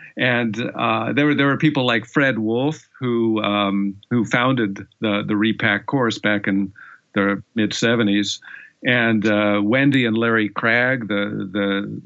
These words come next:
the couple that, uh, you know, had Nikons with them who really chronicled the birth of the sport. We're so grateful to them <laughs> for keeping that, that history alive, showing our plaid shirts and, and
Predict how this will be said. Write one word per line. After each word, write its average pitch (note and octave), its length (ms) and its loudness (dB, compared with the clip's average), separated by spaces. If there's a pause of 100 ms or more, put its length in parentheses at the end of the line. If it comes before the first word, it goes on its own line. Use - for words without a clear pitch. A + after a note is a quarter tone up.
(140)
the A2 100 -2
couple A#2 320 0
that, G#2 340 -2
uh, G2+ 320 0 (300)
you A#2 80 0
know, A2+ 100 2
had A2 220 0
Nikons A2+ 600 0
with G#2+ 160 -6
them A2+ 160 -4
who G#2+ 340 0
really A2 240 0
chronicled A#2 640 -2
the F#2 80 -6
birth G#2+ 260 -2
of G2+ 80 -2
the - 100 -4
sport. A#2 380 -2
We're F#2+ 80 -2
so A2 180 0
grateful A2 440 0
to G#2 160 -4
them A2+ 240 2
<laughs> - 20 -8
for A#2+ 300 0 (440)
keeping D#3 300 2
that, A#2+ 200 0 (120)
that A2+ 180 0
history B2 360 -2
alive, A2 520 0 (400)
showing A#2 300 2
our A2 140 2
plaid A2 500 0
shirts C3 380 -2
and, G#2 260 0
and G#2+ 340 0